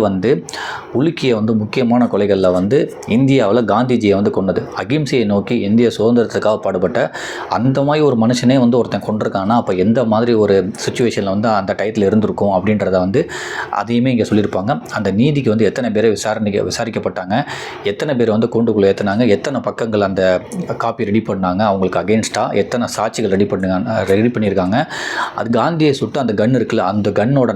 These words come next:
நம்பர் என்ன, அது மாதிரி வந்து காந்திக்கு வந்து முட்டை அளவு, ஆ, உடம்புல வந்து அந்த ஓட்டமா இருந்துச்சாம். அது வந்து அந்த துப்பாக்கியால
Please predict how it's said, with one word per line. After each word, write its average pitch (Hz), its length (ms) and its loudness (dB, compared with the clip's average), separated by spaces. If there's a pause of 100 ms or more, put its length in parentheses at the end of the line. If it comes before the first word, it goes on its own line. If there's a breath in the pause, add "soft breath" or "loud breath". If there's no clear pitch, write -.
நம்பர் 123 340 4
என்ன, 98 120 -2 (160)
அது 113 140 -2
மாதிரி 127 160 2
வந்து 117 200 2
காந்திக்கு 127 380 0
வந்து 117 140 0 (100)
முட்டை 123 380 -2
அளவு, 135 240 2 (480 loud breath)
ஆ, 110 60 -2 (180)
உடம்புல 120 300 2
வந்து 123 140 2
அந்த 107 160 2
ஓட்டமா 110 360 0
இருந்துச்சாம். 98 360 -2 (160)
அது 107 120 -4
வந்து 117 140 2
அந்த 117 100 0
துப்பாக்கியால 110 440 0